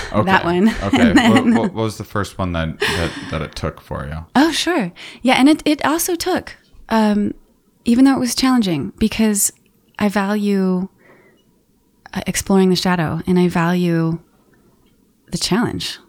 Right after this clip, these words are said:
Speaker 1: I, it doesn't all need to be a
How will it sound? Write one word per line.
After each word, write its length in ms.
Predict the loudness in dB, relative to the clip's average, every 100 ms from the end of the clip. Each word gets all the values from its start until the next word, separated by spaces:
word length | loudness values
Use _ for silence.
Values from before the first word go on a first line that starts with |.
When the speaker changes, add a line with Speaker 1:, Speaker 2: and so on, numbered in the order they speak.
| _ _ _ _ _ _ _ _ _
Speaker 1:
I, 240 | -4 -4 -4
it 100 | -6
doesn't 240 | -2 2 4
all 100 | 4
need 200 | 2 0
to 80 | -2
be 400 | 0 0 0 -2 _ _ -6
a 380 | -2 0 0